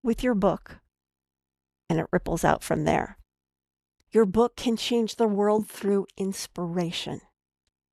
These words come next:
Your book has the potential to inspire individuals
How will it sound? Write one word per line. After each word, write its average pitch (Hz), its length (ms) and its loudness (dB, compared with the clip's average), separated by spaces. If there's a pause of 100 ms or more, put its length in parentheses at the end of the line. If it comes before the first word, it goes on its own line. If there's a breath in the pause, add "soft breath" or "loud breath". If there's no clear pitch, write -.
Your 254 180 6
book 220 360 6
has 269 260 2
the 254 100 2
potential - 800 -2
to 214 420 -2 (440 soft breath)
inspire 254 1040 2 (200)
individuals 185 800 -2